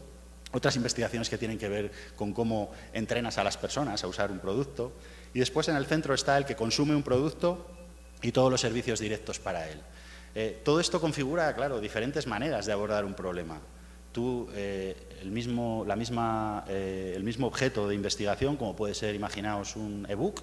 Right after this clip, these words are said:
los libros electrónicos y el uso de los libros electrónicos en el campo educativo,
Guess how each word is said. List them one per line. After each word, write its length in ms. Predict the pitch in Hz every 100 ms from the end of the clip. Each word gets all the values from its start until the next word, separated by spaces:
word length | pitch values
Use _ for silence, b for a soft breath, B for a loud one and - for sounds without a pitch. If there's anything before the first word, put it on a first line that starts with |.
| - -
los 180 | 95
libros 320 | 110 113 107 107
electrónicos 640 | 101 - 156 165 165 131
y 20 |
el 100 | 101
uso 200 | 110 113
de 80 | 104
los 120 | 95
libros 340 | 107 107 98 B B B B
electrónicos 600 | 101 95 110 113 104 95
en 60 | 101
el 80 | 98
campo 220 | 110 113
educativo, 540 | 117 123 156 156 175